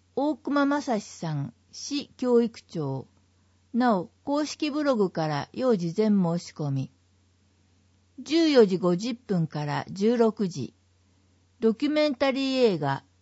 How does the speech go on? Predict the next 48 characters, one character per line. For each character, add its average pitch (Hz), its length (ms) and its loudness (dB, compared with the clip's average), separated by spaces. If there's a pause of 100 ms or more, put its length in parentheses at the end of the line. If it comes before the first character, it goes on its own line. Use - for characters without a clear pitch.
モ 262 160 4
ル 294 160 0
ゲ 202 160 2
ン 160 80 -2
明 139 140 -6 (220)
日。 - 200 -8 (580)
第 262 280 2
二 180 160 2
回 226 320 0
上 147 300 -2
映。 135 300 -8 (760)
な 233 240 2
お、 185 100 -2 (300)
公 294 240 0
式 302 240 -4
ブ 294 140 -2
ロ 277 120 4
グ 190 140 2
か 151 160 -2
ら 143 320 -4
要 240 240 4
事 170 200 -2
前 226 120 4
申 180 320 4
し - 120 -14
込 139 180 -6
み。 139 200 -4 (1700)
小 247 120 2
金 311 360 2
井 247 100 4
宮 247 320 4
地 285 160 -6
楽 277 240 -2
器 269 160 -4
ホ 262 240 0
ー 190 60 2
ル 156 320 -4
マ 214 180 0
ル 285 140 -2
チ - 120 -16
パ 294 220 -2
ー 285 60 -2
パ 277 160 -4
ス 277 160 -10
ス - 100 -18
ペ 226 260 -2
ー 165 40 -2
ス。 135 320 -12